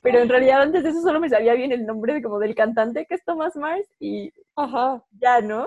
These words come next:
Speaker 1: Entonces es como, pero en, y ca-, en cambio como que con, con B T S, o sea, y aparte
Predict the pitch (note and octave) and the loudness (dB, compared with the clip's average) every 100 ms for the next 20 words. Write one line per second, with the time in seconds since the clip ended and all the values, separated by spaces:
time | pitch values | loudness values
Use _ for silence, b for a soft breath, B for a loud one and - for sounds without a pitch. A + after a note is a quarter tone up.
0 | C#5+ D#4 D4 D4+ F4+ F4+ E4+ D#4 D#4 C4+ | -6 -4 -2 2 2 2 0 -2 -2 0
1 | A#3 G#3 A3+ _ b b b _ _ - | 0 -2 -6 _ b b b _ _ 0
2 | C4+ C4+ A#3 _ C4+ - C#4 C#4+ C#4+ D#4+ | 2 2 0 _ -8 -6 -4 0 0 2
3 | F#4+ C#4+ A3 G#3+ G#3 G3+ A#3 A#3 B3 D4 | 0 -2 -2 -4 -8 -10 -6 -6 -4 -4
4 | D4 C#4+ D4 G4 - A#3+ B3+ C#4 D#4 E4 | -2 -2 -2 -4 -4 2 4 4 2 -2